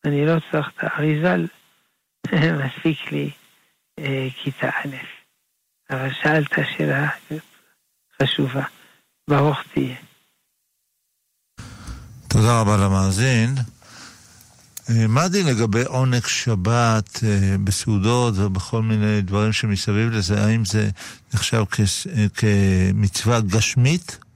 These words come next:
Speaker 2: או רוחנית? אם זה גשמית, אז למה אפשר, למה מקבלים על זה שכר?
Speaker 1: האם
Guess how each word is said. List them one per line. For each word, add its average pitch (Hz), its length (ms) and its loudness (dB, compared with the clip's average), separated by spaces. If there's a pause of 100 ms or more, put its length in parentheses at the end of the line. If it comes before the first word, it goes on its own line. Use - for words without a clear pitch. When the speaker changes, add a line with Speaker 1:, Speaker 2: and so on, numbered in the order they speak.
(140)
Speaker 2:
או 127 340 2
רוחנית? 110 720 2 (500)
אם 139 160 4
זה 147 120 2
גשמית, 120 640 0 (460)
אז 98 140 0
למה 117 300 4
אפשר, 120 440 2
למה 120 260 4
מקבלים 117 400 0
על 117 100 2
זה 117 80 0
שכר? 135 500 0 (3000)
Speaker 1:
האם 180 400 2